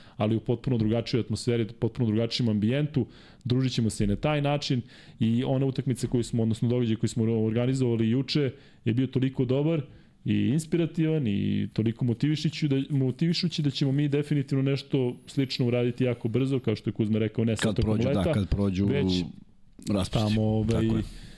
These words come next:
Speaker 1: e, recimo negde u septembru. I jedva čekamo. Tako da, Kuzma, imaš još nešto da dodaš na ovo?
Speaker 2: Ne,
Speaker 1: Pa
Speaker 2: ajmo
Speaker 1: da
Speaker 2: da krenemo pričamo o košarci, a pre toga izvučemo jednog dobitnika za
Speaker 1: Ajde.
Speaker 2: Zlatibor.
Speaker 1: Dakle,
Speaker 2: Ajde.
Speaker 1: još jednom da kažem, imamo tri, e, dobitnika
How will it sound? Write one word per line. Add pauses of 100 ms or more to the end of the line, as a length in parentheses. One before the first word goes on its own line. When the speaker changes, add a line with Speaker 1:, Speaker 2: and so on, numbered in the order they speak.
(200)
Speaker 1:
e,
recimo
negde
u
septembru.
I
jedva
čekamo.
Tako
da,
Kuzma,
imaš
još
nešto
da
dodaš
na
ovo?
Speaker 2:
Ne,
Speaker 1:
Pa
Speaker 2:
ajmo
Speaker 1:
da
Speaker 2:
da
krenemo
pričamo
o
košarci,
a
pre
toga
izvučemo
jednog
dobitnika
za
Speaker 1:
Ajde.
Speaker 2:
Zlatibor.
Speaker 1:
Dakle,
Speaker 2:
Ajde.
Speaker 1:
još
jednom
da
kažem,
imamo
tri, (120)
e,
dobitnika